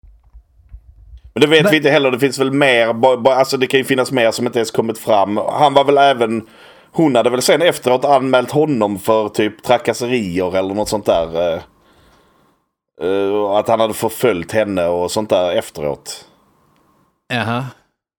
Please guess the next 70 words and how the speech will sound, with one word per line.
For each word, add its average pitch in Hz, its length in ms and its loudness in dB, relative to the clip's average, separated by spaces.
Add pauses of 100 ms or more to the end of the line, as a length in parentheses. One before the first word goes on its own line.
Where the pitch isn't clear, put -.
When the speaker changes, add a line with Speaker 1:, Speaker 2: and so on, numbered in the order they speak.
(640)
Speaker 2:
Nej, 127 140 0
jag 110 160 2
kan 120 40 2
Speaker 1:
Eh, - 20 2
Speaker 2:
inte, - 0 -
jag 143 80 0
kan 151 140 4
Speaker 1:
allting 156 200 2
Speaker 2:
inte 165 140 2
Speaker 1:
är - 20 4
ju 147 60 4
Speaker 2:
hela 143 120 4
Speaker 1:
helt 170 100 6 (140)
i 151 40 6
Speaker 2:
historien, - 240 2
Speaker 1:
dunkel, 120 220 2
Speaker 2:
men 139 100 0
Speaker 1:
dunkel 143 380 4
och 127 100 -2
rykten, 113 500 -2
liksom. 107 300 -4
Det 123 60 2
var 131 140 2
ju 127 100 2
sånt, 117 280 -2
liksom, 110 280 -2
att, 107 140 -2
ja, 123 160 2
nej, 127 180 2
det 123 60 -4
finns 127 300 -4
en 123 60 2
anmälan, 117 340 0
men 120 60 0
den 117 80 -2
lades 113 300 0
ner. 101 240 0
Bara, 101 200 0
ja, 107 80 0
men 107 120 -4
vad 110 100 -2
sades 107 360 -2
där 85 240 0
då? 92 60 -2
Ja, 101 260 0
ingen 98 260 -6
som 90 120 -10
vet, 85 300 -6
och 76 180 -10 (540)
bla, 98 180 2
bla, 98 180 2
bla. 92 200 2
Så - 120 -8
att 85 80 -10
det 110 80 -6
finns, 127 220 -2
jag, 135 220 2
jag 156 160 4
kan 139 100 0
tänka 147 260 0
mig 127 80 0
att 117 40 -4
det 123 60 -2
finns 123 240 -4
mer 104 460 2
som 127 200 -4
inte 131 140 -4
kommit 107 260 -2
fram 82 320 -4
ens. 73 360 -10